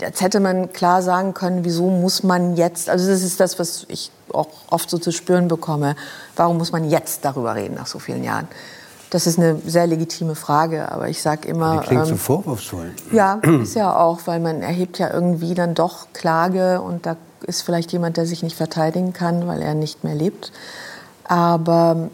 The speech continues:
Speaker 1: ich sag immer
Speaker 2: Das muss man
Speaker 1: darauf
Speaker 2: erklären, dass dieser Mann, über den wir gesprochen haben, inzwischen tot ist.
Speaker 1: Genau. Und, ähm,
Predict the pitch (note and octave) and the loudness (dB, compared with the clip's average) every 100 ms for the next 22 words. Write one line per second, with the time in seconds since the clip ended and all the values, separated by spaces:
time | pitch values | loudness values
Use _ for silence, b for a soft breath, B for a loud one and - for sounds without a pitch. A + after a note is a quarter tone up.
0 | - - F#3+ - F3 F3+ A2 E3 E3+ D#3+ | -10 -8 -2 0 0 2 2 4 2 4
1 | E3 - A#2 A2 G2+ A2 G#2+ G#2+ A#2 A2 | 2 4 4 4 2 0 2 4 4 4
2 | G#2 G#2+ G#2 F#2+ - A2 A2 G2 F#2+ - | 2 2 0 -2 -2 -2 0 0 0 0
3 | G2 A2 - - - E2 - - F3 D#3+ | -4 -4 -6 -6 -4 -8 -10 -2 2 2
4 | D#3 D#3 B B B B B B - F3+ | 0 -2 B B B B B B -2 2
5 | E3+ E3 E3 - E3+ D#3+ D#3 D#3+ D#3+ D#3+ | 4 4 0 0 2 4 4 2 0 -2